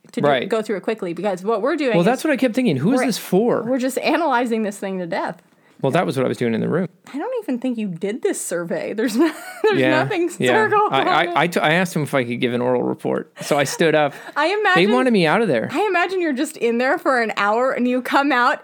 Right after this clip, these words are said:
Speaker 1: none of it is done, but you have a review
Speaker 2: Yeah,
Speaker 1: of the questionnaire.
Speaker 2: yeah. So I told you that when I walked in the room afterwards with my little report, there was this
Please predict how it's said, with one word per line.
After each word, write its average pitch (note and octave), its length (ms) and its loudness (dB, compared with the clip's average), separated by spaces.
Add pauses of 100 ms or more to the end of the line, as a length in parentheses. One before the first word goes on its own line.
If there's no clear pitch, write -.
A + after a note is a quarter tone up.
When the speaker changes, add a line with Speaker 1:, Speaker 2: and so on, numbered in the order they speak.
(100)
Speaker 1:
none B3+ 300 2
of D#4+ 100 2
it E4+ 140 2
is D4+ 180 2
done, B3 460 2
but B3+ 160 2
you E4+ 100 4
have E4 280 4
a D4 100 4
review A#3 840 2
Speaker 2:
Yeah, - 0 -
Speaker 1:
of D#3 500 4
the - 60 2
questionnaire. D#3 320 2
Speaker 2:
yeah. A3 100 0
So F3+ 160 4
I D#3 100 4
told G#3+ 300 2
you E3+ 60 2
that C#3 120 4
when C#3 120 2
I C#3 60 4
walked C#3+ 320 2
in D#3+ 60 2
the C#3+ 100 2
room C#3 220 2
afterwards C#3 540 0
with B2+ 80 -4
my C3 160 2
little C3 180 2
report, F3+ 480 0
there C3+ 120 2
was C3+ 140 -2
this C3+ 240 -2